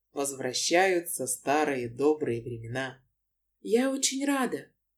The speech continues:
мягко ответила Марина, присаживаясь рядом на широкий, обитый синей тканью стул. "А Саша больше не будет вести дневник, но писать у неё получается неплохо",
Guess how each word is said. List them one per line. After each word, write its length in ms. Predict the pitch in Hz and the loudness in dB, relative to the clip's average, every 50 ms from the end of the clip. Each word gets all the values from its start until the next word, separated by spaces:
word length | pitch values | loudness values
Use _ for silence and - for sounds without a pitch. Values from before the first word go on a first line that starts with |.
| _ _ _ _ _ - | _ _ _ _ _ -10
мягко 580 | 185 180 190 208 220 254 262 247 - - 190 185 | -6 -4 -2 0 0 -2 -2 -6 -8 -6 -4 -4
ответила 460 | 180 - - 190 220 208 214 185 185 | -4 0 4 4 4 4 4 0 0
Марина, 520 | 180 170 160 156 185 180 175 175 170 170 _ _ _ _ _ | -2 -2 0 0 0 0 0 -4 -8 -10 _ _ _ _ _
присаживаясь 800 | 180 185 190 - 247 254 269 254 226 196 190 185 180 - - | -2 2 2 4 4 4 2 2 0 0 0 -2 -2 -2 -2
рядом 340 | 185 202 226 233 208 190 175 | 0 0 0 0 0 -4 -4
на 60 | 160 | -6
широкий, 640 | 156 - 175 165 185 214 226 220 - 175 170 170 - _ _ _ | -4 -4 -2 2 2 2 2 2 0 -8 -8 -10 -10 _ _ _
обитый 560 | _ - 175 170 170 226 269 269 262 220 196 | _ -4 -4 -2 0 0 0 0 0 -4 -4
синей 440 | 190 - - 208 208 220 202 185 165 | -2 -4 -4 -6 -8 -6 -6 -6 -6
тканью 440 | - - - 160 175 180 170 165 180 | -6 -10 -8 -6 -6 -6 -6 -8 -10
стул. 520 | - - - _ - 151 143 143 139 - _ _ _ _ _ _ _ _ _ _ _ | -12 -12 -10 _ -6 -6 -6 -6 -12 -20 _ _ _ _ _ _ _ _ _ _ _
"А 120 | - 143 | -4 0
Саша 420 | - - 175 170 180 175 - 147 127 | 2 2 4 4 2 2 0 -4 0
больше 380 | 139 147 156 151 - - 131 | 2 2 2 2 0 -4 -6
не 120 | 127 127 127 | -6 -8 -8
будет 380 | 139 156 160 151 147 139 135 | -6 -4 -4 -4 -4 -6 -8
вести 340 | 131 127 123 - - 151 143 | -6 -6 -6 -6 -6 -10 -10
дневник, 560 | 143 135 127 123 127 131 135 131 131 - _ _ _ _ _ _ _ | -8 -10 -12 -12 -12 -12 -12 -14 -14 -18 _ _ _ _ _ _ _
но 140 | - 165 165 | -6 -4 -4
писать 460 | 165 185 185 - - 226 214 - - | -2 0 2 6 6 6 6 6 0
у 20 | 143 | -6
неё 280 | 135 135 143 170 170 | -4 0 2 2 2
получается 680 | 170 - 135 127 131 131 - 147 147 139 131 - - 123 | 2 0 -6 -6 -4 -4 -2 0 0 0 0 -2 -8 -10
неплохо", 720 | 120 113 - - 127 131 131 123 - - 127 123 - | -10 -10 -10 -8 -6 -4 -4 -6 -6 -10 -14 -14 -14